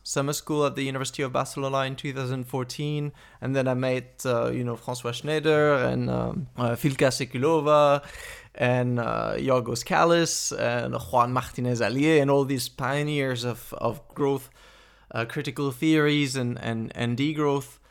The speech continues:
uh, conceptualizations. And then I was just smacked. I was like, "Wow, this is the most powerful concept I have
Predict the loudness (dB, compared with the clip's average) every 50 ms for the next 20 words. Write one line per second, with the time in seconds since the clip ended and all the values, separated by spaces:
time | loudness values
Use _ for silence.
0 | _ _ _ _ _ _ _ -4 -4 -2 -2 -2 -2 -2 -4 -6 -4 -4 -2 -2
1 | -2 0 0 0 -2 -2 -2 -4 -4 -4 -2 -2 -2 -2 0 2 2 4 4 4
2 | 4 2 2 0 -4 -4 -2 0 0 0 0 4 4 4 4 4 0 -4 -6 -6
3 | -6 -4 -4 -6 -8 -10 -10 -6 0 2 2 4 4 2 -2 -4 -8 -4 -2 -2
4 | -2 0 -2 -4 -4 -4 -4 -2 -2 -2 -2 -4 -6 -10 -16 _ _ _ _ _
5 | -12 -4 0 2 4 4 2 2 0 -2 -2 -2 -2 -2 -2 -2 -2 -2 -4 -2
6 | -2 -2 -4 -6 -10 -18 _ 0 2 2 2 0 -2